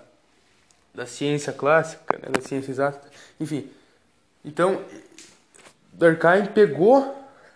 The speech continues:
essa, essa, esses métodos, ah, como referência, né? Pra sua nova, pra seu novo estudo, pra sua nova ciência, digamos assim, né? Durkheim também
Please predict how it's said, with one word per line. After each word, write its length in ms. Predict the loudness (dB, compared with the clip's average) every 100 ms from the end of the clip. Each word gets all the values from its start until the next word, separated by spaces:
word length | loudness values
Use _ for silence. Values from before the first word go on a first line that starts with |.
| -4
essa, 720 | -4 0 2 4 2 0 -10 -20 _ _ _ _ _ -2
essa, 920 | -2 2 4 6 6 2 -2 -12 -18 -20 _ _ _ _ _ _ _ _ -12
esses 300 | -10 -8 -6
métodos, 1040 | -2 0 0 -4 -8 -8 -8 -12 -16 -18 -10
ah, 280 | -4 -4 -4
como 680 | -6 -4 -4 -4 -6 -8 -10
referência, 720 | -10 -6 -4 -2 -4 -6 -12
né? 220 | -12 -14 -18 _ _ _ _ _
Pra 160 | -8 -8
sua 720 | -6 -8 -2 0 0 0 -6 -14 -4
nova, 580 | -2 0 0 2 0
pra 200 | -2 -6
seu 180 | -4 -4
novo 200 | -2 -4
estudo, 300 | -6 -8 -8
pra 80 | -8
sua 140 | -4
nova 200 | -2 -2
ciência, 460 | -4 -6 -10 -12 -14
digamos 320 | -20 -20 -20
assim, 280 | -20 -20 -20 _ -20 -20 _
né? 140 | -20 -20 _ _ _ _ _ _ _ _ _ _ _ _ _ _ _ -20 _ _ -2
Durkheim 500 | -2 0 -2 -2 -4
também 580 | -6 -4 -6 -6 -8